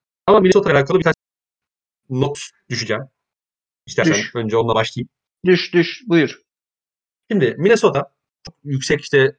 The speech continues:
Speaker 1: enerjiyle, oyun motoruyla oynayan ve bu oyuncular kurulu bir takım zaten ki özellikle iç saha maçları bu yüzden çok keyifli oluyor.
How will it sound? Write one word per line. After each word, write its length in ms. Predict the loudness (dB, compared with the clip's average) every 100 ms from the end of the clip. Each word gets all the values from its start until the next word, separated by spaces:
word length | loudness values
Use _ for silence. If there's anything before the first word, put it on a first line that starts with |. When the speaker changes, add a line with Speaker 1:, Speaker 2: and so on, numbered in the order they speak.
| -4
Speaker 1:
enerjiyle, 580 | -2 0 0 2 4
oyun 180 | 4 4
motoruyla 380 | 2 2 2 4
oynayan 420 | 2 2 0 0 -4 -4
ve 120 | -4 -4
bu 220 | 2 4
oyuncular 240 | 4 2
kurulu 200 | 0 -2 -4 _ _ _ _ _
bir 40 | -14
takım 200 | -8 -6
zaten 240 | -2 -2
ki 60 | 2
özellikle 280 | 2 2 -2
iç 120 | -4 0
saha 140 | 0
maçları 360 | 0 -2 -2 0
bu 80 |
yüzden 120 | 0 -2
çok 120 | -4
keyifli 200 | -8 -10 _ _ _ _ -12 -6
oluyor. 320 | -4 -4